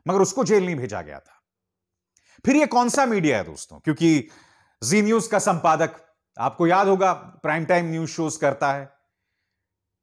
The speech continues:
ये आदमी सौ करोड़ रुपए की कथित वसूली के मामले में तिहाड़ जेल में करीब दो हफ्तों तक था। ये मीडिया है जो आज की तारीख में शाहरुख खान पर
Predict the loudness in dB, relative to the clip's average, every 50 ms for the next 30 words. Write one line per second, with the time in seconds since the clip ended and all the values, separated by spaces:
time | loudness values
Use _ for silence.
0 | _ -12 -4 0 2 4 4 4 2 2 0 -2 -2 -4 -4 -4 -6 -8 -6 0
1 | 2 2 4 4 2 2 0 0 0 2 4 4 2 2 0 -2 -2 -2 -4 -4
2 | -2 -4 -10 -10 -8 -4 -4 -4 -2 -2 -4 0 0 0 0 0 -2 -2 -4 -4
3 | -2 -4 -4 -4 -4 -6 -4 -4 -2 -4 -4 -4 -6 -6 -6 -6 -6 -6 -6 -6
4 | -6 -6 -8 -8 -10 -12 -14 _ _ _ _ _ _ _ _ _ _ 0 0 0
5 | 2 4 4 6 6 4 2 0 0 0 2 2 2 0 -4 -6 0 0 0 2
6 | 2 -2 0 2 2 2 2 0 -6 -6 -8 -6 -4 -4 -4 -4 -4 -2 -2 0
7 | 0 -2 -4 -8 _ _ _ _ _ -16 -14 -8 -2 2 2 2 2 2 2 2
8 | 2 2 2 2 2 2 2 2 2 2 0 0 -6 -4 0 2 2 2 2 0
9 | -2 -4 -8 -4 0 2 2 2 2 0 -2 0 0 0 0 -2 -2 0 0 2
10 | 2 2 0